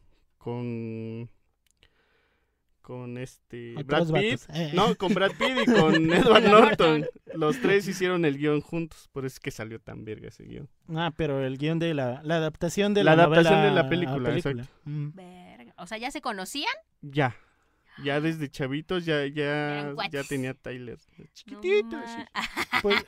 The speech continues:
Speaker 2: es que
Speaker 1: Sí.
Speaker 2: según yo sé, eh, la
Speaker 3: Lo
Speaker 2: creación del
Speaker 3: viste.
Speaker 2: alter ego nace cuando tú creas una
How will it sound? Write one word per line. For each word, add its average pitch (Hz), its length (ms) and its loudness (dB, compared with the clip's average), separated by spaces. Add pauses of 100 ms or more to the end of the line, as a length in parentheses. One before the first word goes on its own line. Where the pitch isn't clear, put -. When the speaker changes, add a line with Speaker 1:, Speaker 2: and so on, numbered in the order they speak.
Speaker 2:
es 214 140 4
que 285 120 0
Speaker 1:
Sí. 254 60 2
Speaker 2:
según 196 320 4
yo 196 160 2
sé, 180 380 0
eh, 147 260 -4
la 151 120 -2
Speaker 3:
Lo 139 60 -4
Speaker 2:
creación 180 380 0
del 196 120 2
Speaker 3:
viste. 175 100 2
Speaker 2:
alter 139 320 -2
ego 156 360 -4 (600)
nace 165 400 -2
cuando 156 300 -2
tú 156 320 -2
creas 156 500 -4 (280)
una 170 300 -2